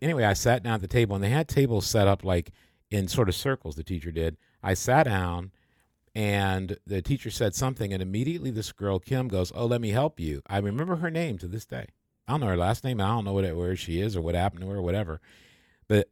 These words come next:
that day, she reached over and said, "Oh, here, and let me help you. You need this, and you need this, and you need this." She talked to me, and immediately I felt secure. And that actually, I think, changed my whole life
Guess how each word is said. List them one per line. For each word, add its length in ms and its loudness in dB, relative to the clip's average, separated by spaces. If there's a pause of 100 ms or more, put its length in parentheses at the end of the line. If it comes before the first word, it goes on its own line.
that 360 4
day, 220 4
she 200 -4
reached 240 0
over 80 2
and 60 -2
said, 120 -4
"Oh, 180 4
here, 480 0
and 100 -6
let 80 -4
me 60 -2
help 180 0
you. 80 -4
You 60 -2
need 160 -4
this, 240 -2
and 80 -8
you 80 -6
need 140 -4
this, 220 -4
and 80 -6
you 60 -6
need 180 -4
this." 280 2 (240)
She 240 -6
talked 480 0
to 160 -2
me, 200 -6 (300)
and 160 0
immediately 600 2
I 100 6
felt 240 -4
secure. 400 -2
And 160 0
that 100 4
actually, 320 -2
I 60 4
think, 280 -4
changed 300 -4
my 120 0
whole 220 0
life 340 0